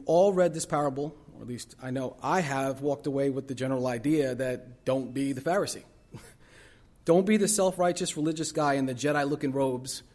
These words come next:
who thinks he knows something 'cause he's closer to God. And while I never want to be the Pharisee, and I certainly want to be like the tax collector,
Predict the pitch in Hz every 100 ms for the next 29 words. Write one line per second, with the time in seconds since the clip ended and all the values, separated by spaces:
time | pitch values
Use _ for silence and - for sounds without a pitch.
0 | _ 147 160 151 160 139 151 151 147 -
1 | - - - 139 - 143 143 135 - -
2 | 143 147 147 143 170 101 - - - _
3 | _ _ - - - - - - - _
4 | _ - - - _ - - - _ _
5 | 151 151 165 160 160 160 165 185 196 180
6 | 180 165 170 156 165 156 156 135 127 120
7 | - - 170 165 156 147 156 147 143 131
8 | 127 - 123 123 - - 202 233 - 135
9 | 113 - 123